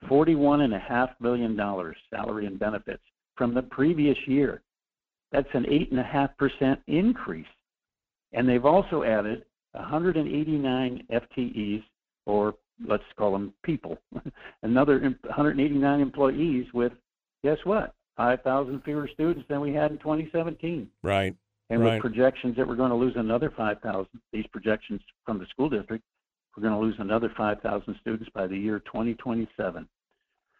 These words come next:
Speaker 1: So in bottom line is the health insurance in the Anchorage School District is seventeen percent of the general fund,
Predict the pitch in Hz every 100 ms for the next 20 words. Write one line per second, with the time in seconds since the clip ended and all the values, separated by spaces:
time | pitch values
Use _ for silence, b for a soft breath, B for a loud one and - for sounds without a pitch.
0 | _ _ - 143 143 131 160 170 147 147
1 | 127 113 110 - 98 - - 135 - 135
2 | 127 - - 113 110 117 220 233 117 -
3 | 107 101 98 - 110 - - - 135 135
4 | - 135 120 120 - 117 110 92 - 107
5 | 107 - 117 95